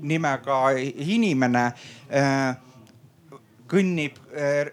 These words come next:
ringi ja ta jälgib ainult oma ümbrust selles nägemisraadiuses. Aga tegelikult, äh, me võiksime ikkagi vertikaalselt mõelda ja selleks on praegust augustikuu on ideaalne. Võtke oma lamamismatid,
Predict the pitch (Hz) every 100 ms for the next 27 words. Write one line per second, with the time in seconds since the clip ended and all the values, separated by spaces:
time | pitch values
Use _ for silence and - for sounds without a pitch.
0 | - 160 214 202 160 156 - - 147 151
1 | 151 180 214 180 143 127 143 220 214 151
2 | - 139 139 160 226 170 123 120 - -
3 | - 143 135 131 165 196 170 123 127 120
4 | 151 185 131 113 101 110 98 - - -
5 | - - 139 139 143 196 208 175 143 -
6 | 139 123 - 143 135 - - - - 135
7 | 160 233 220 - 151 135 139 - 139 -
8 | 131 131 131 127 175 - 139 - 214 180
9 | 123 135 110 - 180 151 110 95 90 -
10 | 156 127 127 196 214 160 - - 143 131
11 | 180 156 - - 202 185 123 - 131 -
12 | 147 123 151 143 151 151 104 98 95 -
13 | - - 180 196 - 143 131 127 170 196
14 | 135 110 - 151 185 180 127 107 98